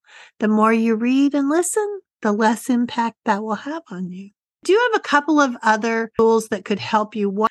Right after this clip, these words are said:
is the Unschooling Guide Brainstorm Time. This is a great tool to help you tap into your community,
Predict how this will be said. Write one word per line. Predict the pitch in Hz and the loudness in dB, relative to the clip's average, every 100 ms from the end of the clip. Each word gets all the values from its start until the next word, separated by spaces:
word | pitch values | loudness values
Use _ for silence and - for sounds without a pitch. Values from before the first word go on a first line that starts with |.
| - | 0
is | 349 302 | 0 2
the | 269 | -2
Unschooling | 240 240 285 - 262 247 226 | 0 0 0 0 0 2 0
Guide | 208 202 202 190 | 2 2 2 -2
Brainstorm | 202 214 233 - 262 254 247 | -2 -2 -2 -4 -2 -2 -4
Time. | - 262 269 285 _ - - - | -4 -2 -2 -4 _ -20 -18 -2
This | 415 403 | 2 2
is | |
a | 262 | 0
great | 220 226 254 - _ _ | 0 0 0 -2 _ _
tool | - 220 208 | -2 0 0
to | 208 208 | -4 -6
help | 233 233 - | 2 0 2
you | 214 | -6
tap | 208 - 233 233 247 | -4 -2 0 0 0
into | 233 - - | -2 -4 -4
your | 208 208 | -4 -4
community, | - 214 208 208 190 - | -10 -4 -2 -2 -4 -10